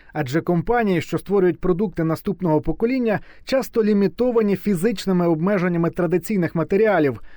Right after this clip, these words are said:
В аерокосмічній, оборонній, енергетичній та промисловій сферах це створювало проблеми і у системі виробництва, але компанії не мали альтернативи, враховуючи, що виробництво нових матеріалів у великих масштабах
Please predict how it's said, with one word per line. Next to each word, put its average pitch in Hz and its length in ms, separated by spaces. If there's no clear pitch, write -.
В 156 100
аерокосмічній, 175 840
оборонній, 165 580
енергетичній 147 720
та 156 140
промисловій 156 540
сферах 226 480
це 233 160
створювало 208 500
проблеми 196 560
і 190 40
у 175 80
системі 185 460
виробництва, 170 800
але 196 200
компанії 196 520
не 156 100
мали 175 240
альтернативи, 165 800
враховуючи, 180 600
що - 180
виробництво 156 580
нових 156 300
матеріалів 226 640
у 190 100
великих 196 520
масштабах 170 580